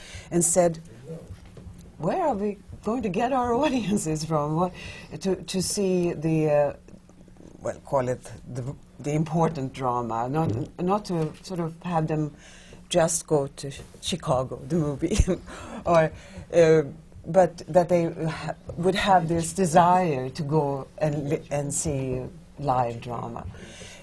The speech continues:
And he started, uh, to work with the school systems in Stockholm.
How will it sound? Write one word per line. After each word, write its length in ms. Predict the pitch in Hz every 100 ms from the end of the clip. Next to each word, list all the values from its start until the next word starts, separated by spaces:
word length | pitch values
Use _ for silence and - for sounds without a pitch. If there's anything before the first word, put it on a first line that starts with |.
| -
And 320 | 170 170 170
he 240 | 165 180
started, 480 | 214 - 202 190 165
uh, 180 | 170 160
to 240 | - 175
work 320 | 160 151 151 151
with 140 | 156
the 80 | 143
school 280 | - 165 156
systems 680 | - 139 - 147 135 131
in 200 | - 139
Stockholm. 600 | 131 - 131 127 151 131